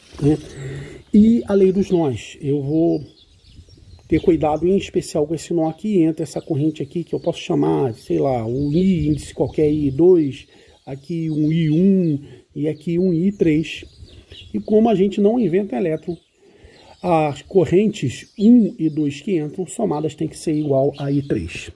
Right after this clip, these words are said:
tá? Lei, lei dos nós de Kirchhoff, Nossa Senhora. Bem, é, pra começo de conversa, a gente tem que entender que o circuito fica diferente com essa placa aqui, sem tá fazendo contato ou fazendo contato.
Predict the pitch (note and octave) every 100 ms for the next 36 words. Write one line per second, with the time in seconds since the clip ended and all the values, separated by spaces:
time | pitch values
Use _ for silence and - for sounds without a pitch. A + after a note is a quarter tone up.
0 | - D#3+ D3+ C#3 C#3 D3 C3+ C3+ F3 D3+
1 | - C#3+ D#3 B2+ B2 C3+ A#2+ - E3 A2+
2 | - - - C#4+ A2+ G#2 F#2 - D3 E3+
3 | - - D#3 - D3+ C3 G#2+ - - -
4 | - - - - - - - G#3+ A#2 -
5 | _ _ _ - - - - _ - G#3+
6 | G#3+ G#3+ G#3+ G#3 E4+ F#4 D4+ G#3+ G3 -
7 | E3 C3+ G3 - - B2 - F3 G#3 -
8 | A#3+ A3+ A#3 A#3+ A3+ G3 F#3+ G3 G#3 G#3
9 | F#3+ A3+ - - G3+ - - E3+ G3 F#3+
10 | - G3 - G3+ - E3 D#3+ - C3 G#2+
11 | - D#3 - - C#3+ A#2+ - - C4 D#4+
12 | - G3 F3 - E3 D3+ E3+ G#3+ G3+ G#3
13 | G#3 - A3+ G#3 G3+ G3+ G3+ A#3 A3 -
14 | -